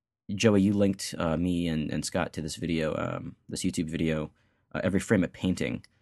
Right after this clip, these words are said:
uh, talking about, uh, Kurosawa's filming style and how, uh, how movement is a big,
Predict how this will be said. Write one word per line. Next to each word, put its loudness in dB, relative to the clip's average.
uh, 0
talking 0
about, 2
uh, 0
Kurosawa's 0
filming 0
style -2
and -2
how, 0
uh, -8
how 0
movement 0
is -4
a -6
big, -4